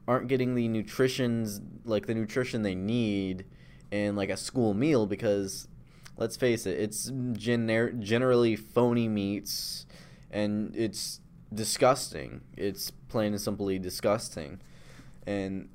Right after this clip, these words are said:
I feel like that's a problem that we should honestly repeal in the American system. We should get rid of the healthy,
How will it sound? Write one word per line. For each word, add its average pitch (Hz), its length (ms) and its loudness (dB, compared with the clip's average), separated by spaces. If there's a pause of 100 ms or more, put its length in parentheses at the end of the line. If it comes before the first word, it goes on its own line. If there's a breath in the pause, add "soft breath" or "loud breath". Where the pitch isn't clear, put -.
I 110 140 2
feel 117 180 -2
like 107 160 2
that's 104 320 -2 (100)
a 87 160 -4
problem 113 520 2
that 104 160 0
we 107 120 -2
should 101 260 -6
honestly 92 440 -4
repeal 101 560 -2
in 107 80 -2
the 107 80 0
American 107 420 -2
system. 120 680 -4
We 104 100 0
should 98 400 -6
get 107 220 0
rid 101 240 -2
of 101 120 0
the 98 260 -2
healthy, 107 760 -2